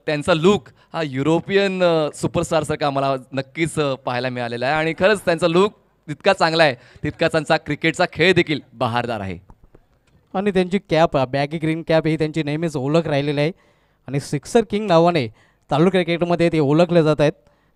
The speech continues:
Speaker 2: ज्यांचा जन्मदिवस बारा मार्च, बूम बूम सुभाष ठाकरे यांचा जन्मदिवस बारा मार्च आणि माझाही जन्मदिवस बारा मार्च.
Speaker 1: वा, वा, वा, वा, वा. तीन, अ, महान, महान खेळाडूंचा महान क्रिकेटसाठी समर्पित राहिलेल्या व्यक्तींचा वाढदिवस एकाच दिवशी म्हणजेच बारा मार्चला तुम्हाला पाहायला मिळेल.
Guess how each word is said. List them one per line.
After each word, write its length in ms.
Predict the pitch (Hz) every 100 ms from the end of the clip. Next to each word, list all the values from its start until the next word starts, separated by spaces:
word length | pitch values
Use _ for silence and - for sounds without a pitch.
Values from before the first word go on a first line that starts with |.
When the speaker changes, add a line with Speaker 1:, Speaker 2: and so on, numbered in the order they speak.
| 135
Speaker 2:
ज्यांचा 220 | 147 156
जन्मदिवस 600 | 135 160 175 175 175 180
बारा 340 | 143 139 175
मार्च, 280 | 175 165 165
बूम 220 | 147 180
बूम 180 | 214 233
सुभाष 320 | 202 156 208
ठाकरे 320 | - 175 202 120 _ _ -
यांचा 280 | 165 185 233
जन्मदिवस 540 | 180 190 180 190 180
बारा 280 | 156 156 170
मार्च 260 | 160 156 - _ _ -
आणि 160 | 147
माझाही 360 | 170 151 160 208
जन्मदिवस 440 | 180 180 175 180
बारा 240 | 170 139 131
मार्च. 320 | 120 123 - -
Speaker 1:
वा, 360 | 113 127 127
वा, 200 | 120 117
वा, 180 | 107 107
वा, 160 | 101 98
वा. 80 |
तीन, 540 | 104 156 196 214 208 190
अ, 360 | 170 170 202
महान, 340 | 165 156 165 202
महान 360 | 156 160 254 254
खेळाडूंचा 680 | 190 196 208 196 180 190 196 - - -
महान 320 | 139 147 180
क्रिकेटसाठी 680 | 190 165 185 175 175 170 175
समर्पित 420 | 160 156 160 180
राहिलेल्या 300 | 160 160 165
व्यक्तींचा 480 | 151 139 160 151 160
वाढदिवस 500 | 143 139 143 147 143
एकाच 280 | 135 160 170
दिवशी 280 | 143 113 135
म्हणजेच 220 | 127 139
बारा 260 | 117 117
मार्चला 280 | 123 117 131
तुम्हाला 280 | 123 117 117
पाहायला 220 | 117 113
मिळेल. 200 | 113 139